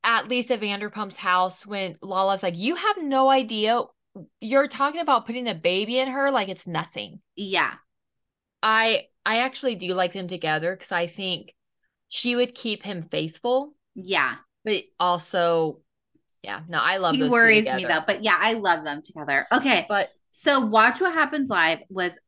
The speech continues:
Speaker 2: fucking insane.
Speaker 1: Oh
Speaker 2: Obviously,
Speaker 1: my
Speaker 2: we've already discussed
Speaker 1: God.
Speaker 2: our love for Little Lo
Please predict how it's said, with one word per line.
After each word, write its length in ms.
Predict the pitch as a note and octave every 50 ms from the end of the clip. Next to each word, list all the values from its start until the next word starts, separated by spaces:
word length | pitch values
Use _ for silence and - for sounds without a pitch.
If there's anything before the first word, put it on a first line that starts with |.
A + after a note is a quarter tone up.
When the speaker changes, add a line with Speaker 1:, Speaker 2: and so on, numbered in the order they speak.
| - -
Speaker 2:
fucking 960 | - - - - - - - A3+ A3 G#3+ A3 - C#4+ C#4+ C#4+ C#4+ C#4 - -
insane. 600 | B3 B3 B3+ B3+ B3+ - A3 F3+ F3+ F3+ E3 -
Speaker 1:
Oh 220 | G3+ G#3+ A3 A3+
Speaker 2:
Obviously, 340 | A3+ A3+ A3 G3+ F#3 F3+ E3+
Speaker 1:
my 40 | E3
Speaker 2:
we've 180 | C4+ C4+ A3 -
already 360 | - F#3+ G3+ G#3+ G#3+ A#3 G3+
discussed 640 | G#3 A#3 A#3 A#3 A#3 A3+ A3 F#3 F#3 F#3 F3 E3+
Speaker 1:
God. 0 |
Speaker 2:
our 240 | E3 F#3 F#3+ F3+ E3+
love 260 | F3+ E3+ E3 E3+ E3+ E3+ - -
for 340 | G3 F#3+ F3+ F3 E3+ - -
Little 680 | F3+ F3+ F3+ F3+ F3+ F3 E3+ E3+ E3+ E3+ E3 D3+ - E3+
Lo 540 | E3+ D#3+ D#3 D#3 D3 D3 E3 G3 G#3 G#3+